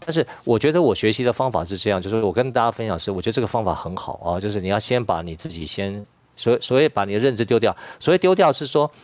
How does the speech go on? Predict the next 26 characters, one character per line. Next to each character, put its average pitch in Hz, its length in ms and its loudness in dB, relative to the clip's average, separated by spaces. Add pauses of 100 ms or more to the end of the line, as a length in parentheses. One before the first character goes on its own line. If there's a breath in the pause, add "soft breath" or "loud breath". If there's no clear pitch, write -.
(340 loud breath)
呃， 113 320 4
你 117 140 0
先 196 280 2
把 104 140 2
自 151 160 -4
己 87 320 -4 (160)
静， 156 220 2
静 135 200 0
下 92 160 -2
来 67 160 -10 (240)
啊， 85 380 0
然 98 140 -2
后 120 100 2
把 101 220 -2
脑 95 120 -4
袋 107 220 0
的 90 160 -2 (220)
念 117 180 -2
头 92 160 -4
先 101 180 -4
放 104 240 -4
下 85 200 -6
来。 73 180 -14 (640 loud breath)
然 156 120 0
后 196 40 2
你， 117 360 -2